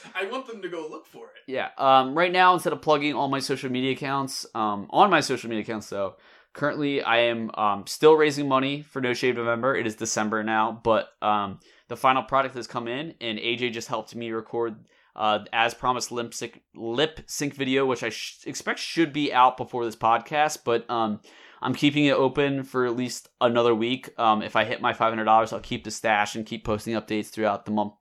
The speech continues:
Speaker 2: of December, but, um, please help me. It's for American, uh, Suicide Foundation. I don't think I exactly quoted that, but obviously this podcast will show you that's something I really care about. So, um, if you're a fan of the podcast, you already know my Twitter.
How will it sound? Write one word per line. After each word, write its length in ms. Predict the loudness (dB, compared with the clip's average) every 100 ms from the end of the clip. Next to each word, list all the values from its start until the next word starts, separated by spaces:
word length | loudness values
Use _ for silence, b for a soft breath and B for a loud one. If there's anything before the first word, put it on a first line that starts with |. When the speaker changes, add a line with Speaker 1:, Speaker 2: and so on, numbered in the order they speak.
| -12
Speaker 2:
of 120 | -10
December, 420 | -8 -4 0 0
but, 300 | 2 4 2 -2 B B B
um, 340 | 0 2 2 0
please 260 | -2 0
help 200 | 2 2
me. 200 | 2 -4
It's 100 | -6
for 340 | -4 -2 -2 -4
American, 540 | -6 -6 -6 -8 -8
uh, 460 | -6 -2 0 0 -4 _ _ _ _
Suicide 520 | -14 -8 -6 0 0 0
Foundation. 460 | -2 0 -2 -4
I 80 | -4
don't 140 | -2 -4
think 120 | -6
I 320 | -6 _ -12
exactly 380 | -6 -4 -4 -4
quoted 240 | -6 -4
that, 300 | -2 -4 -4
but 180 | -8 -10 B B B
obviously 300 | -4 -2 -2
this 100 | -6
podcast 440 | -2 0 0 -4 -4
will 60 |
show 180 | -2 0
you 100 | 0
that's 120 | -2
something 160 | -6 -8
I 40 |
really 140 | -8 -8
care 220 | -4 -2
about. 360 | 0 -2 -2
So, 420 | -2 2 4 2 -4 b b b
um, 380 | -4 -2 -2 -6
if 180 | -10 -12 _
you're 540 | -4 2 4 2 0 -4
a 160 | -4
fan 160 | 0 2
of 60 |
the 120 | 2 4
podcast, 380 | 4 2 -4
you 80 | 0
already 180 | 0 0
know 100 | 0
my 100 | -2
Twitter. 500 | -2 -2 -2 -4